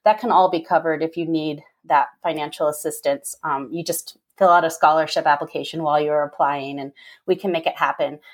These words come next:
You know, I'd love, I'd love to say we have a, a transportation partner,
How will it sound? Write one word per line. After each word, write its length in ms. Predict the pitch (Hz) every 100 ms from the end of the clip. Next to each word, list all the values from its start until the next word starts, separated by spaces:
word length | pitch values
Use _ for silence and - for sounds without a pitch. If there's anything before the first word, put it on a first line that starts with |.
| _ -
You 120 | 165
know, 180 | 156 -
I'd 200 | 180 165
love, 420 | 190 190 190 190 - -
I'd 100 | 196
love 200 | 233 233
to 60 |
say 260 | 240 226 208
we 120 | 196
have 380 | 190 180 175 - - - -
a, 160 | 185 160 -
a 100 | 185
transportation 800 | - 233 - 202 208 185 208 196
partner, 560 | 190 185 202 202 214